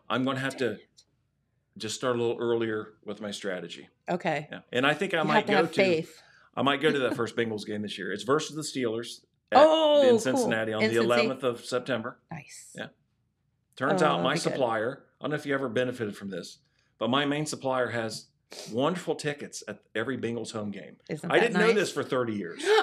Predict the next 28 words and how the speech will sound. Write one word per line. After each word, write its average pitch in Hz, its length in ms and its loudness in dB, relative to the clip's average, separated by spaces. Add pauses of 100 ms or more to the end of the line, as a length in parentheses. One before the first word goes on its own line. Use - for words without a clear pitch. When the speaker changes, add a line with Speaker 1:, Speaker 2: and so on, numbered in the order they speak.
(120)
Speaker 2:
Ah, - 840 8
where 440 260 2
have 440 80 0
you 440 140 4
Speaker 1:
<laughs> - 20 -4
I 415 300 2
Speaker 2:
been 359 120 2
Speaker 1:
found 165 200 6
out 165 80 6
Speaker 2:
for - 40 -2
Speaker 1:
last 156 340 2
year, 127 220 2
and 123 140 -6
we 123 120 0
went, 127 300 -2 (300)
these 117 140 -6
beautiful 131 500 -2
club 120 380 -2
level 117 280 -4
seats. 123 580 -8
You're 110 160 -10
right 107 400 -10
there. 110 380 -8 (320)
You 107 140 -8
go 113 180 0
back 117 300 -2
into 107 240 -8
this 107 220 -8